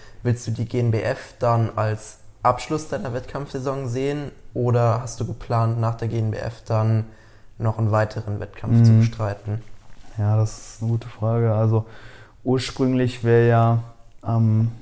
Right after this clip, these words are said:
Speaker 2: siebundzwanzigsten sechsten, das, das ist nächste Woche, ne?
Speaker 1: Beziehungsweise am, ich glaub, am sechsundzwanzigsten sechsten wäre der
Speaker 2: Stimmt.
Speaker 1: Wettkampf gewesen, ne?
Speaker 2: Hatte ich einen ungetesteten Wettkampf in
Speaker 1: Ja.
Speaker 2: England bei der P C A geplant.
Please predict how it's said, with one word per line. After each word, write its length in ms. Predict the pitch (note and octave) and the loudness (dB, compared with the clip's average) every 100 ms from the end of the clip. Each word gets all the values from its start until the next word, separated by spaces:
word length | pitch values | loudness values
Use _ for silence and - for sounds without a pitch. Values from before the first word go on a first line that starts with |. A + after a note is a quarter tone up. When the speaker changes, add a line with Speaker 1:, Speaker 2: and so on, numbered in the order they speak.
| - | -14
Speaker 2:
siebundzwanzigsten 2000 | C#3 - C3 C3+ C3 C3 B2+ - - A2 A2+ C#3 - D3 - - - C#3+ C#3 C#3+ D3 - - - - - - - - | -10 -6 -4 -2 -2 -2 -6 -6 -4 0 0 0 -4 -6 -6 -8 -8 -4 -2 -2 -4 -12 -20 -20 -20 -20 -20 -20 -20
sechsten, 800 | - - A2+ A#2 - - C3+ C#3 C#3 - - | -6 2 2 4 -2 0 0 0 -4 -12 -16
das, 420 | - - - - | -12 -8 -8 -10
das 200 | - - - | -10 -12 -12
ist 220 | - - | -12 -4
nächste 340 | B2 - A2 | -4 -2 0
Woche, 320 | A#2+ B2 D3 | 0 -2 -4
ne? 200 | C3+ B2 C#3+ | -2 -2 -2
Speaker 1:
Beziehungsweise 480 | A#2 B2 A#2+ A2+ | -4 -4 -2 0
am, 200 | A2+ A2+ G#2+ | 2 0 -2
ich 80 | |
glaub, 140 | A2+ A#2 | -4 0
am 100 | A2+ | 2
sechsundzwanzigsten 880 | A#2+ A#2+ - A2+ A2+ A2+ A#2 - A2+ | 2 0 -6 -8 -6 -6 -8 -8 -6
sechsten 500 | A2+ A2 - A#2 A#2 | -4 -6 -10 -6 -2
wäre 120 | A2+ | 0
der 80 | G#2+ | 2
Speaker 2:
Stimmt. 220 | G#2+ A2+ | 4 6
Speaker 1:
Wettkampf 240 | A2 A#2 - | 4 -2 -6
gewesen, 400 | A2+ A2 G#2+ F#2 | -6 -4 -4 -4
ne? 140 | A2+ A#2 - - | -4 -6 -10 -6
Speaker 2:
Hatte 280 | - A#2+ B2+ | 0 2 4
ich 120 | A#2 | 2
einen 100 | C3 | 2
ungetesteten 880 | A#2 D3+ D3 - D3 - D#3 C3 C3 | 2 4 4 2 0 -2 -2 0 4
Wettkampf 600 | B2+ B2+ - C3+ C3 - | 4 4 0 2 0 0
in 100 | A#2+ | 2
Speaker 1:
Ja. 60 | A#2 | 2
Speaker 2:
England 460 | A2+ C#3 C3+ C3+ A#2+ | 4 2 4 2 4
bei 120 | A#2 | 6
der 120 | A2+ | 6
P 180 | A2 C#3 | 4 -2
C 260 | - B2 | 0 2
A 120 | E2+ D3 | 4 4
geplant. 680 | D3+ - C#3+ D3 D3 - | 2 4 6 6 4 -2